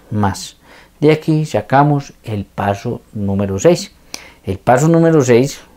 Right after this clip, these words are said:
eh, es el siguiente, o son dos cositas prácticamente. Miren, tome dos, ah, pongámoslos A y B. Paso número seis, A, debe haber un cambio en tu vida. Y el paso número B es,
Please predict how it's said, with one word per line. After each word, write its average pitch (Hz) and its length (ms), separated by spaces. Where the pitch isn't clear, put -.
eh, 98 600
es 107 280
el 120 140
siguiente, 110 540
o 110 100
son 117 220
dos 135 160
cositas 127 500
prácticamente. 107 880
Miren, 104 460
tome 117 260
dos, - 360
ah, 101 400
pongámoslos 113 600
A 143 240
y 117 140
B. 104 220
Paso 131 220
número 147 280
seis, 107 400
A, 117 360
debe 127 400
haber 160 460
un 113 220
cambio 165 680
en 101 200
tu 95 220
vida. 95 260
Y 143 180
el 143 80
paso 139 240
número 147 320
B 135 340
es, 160 300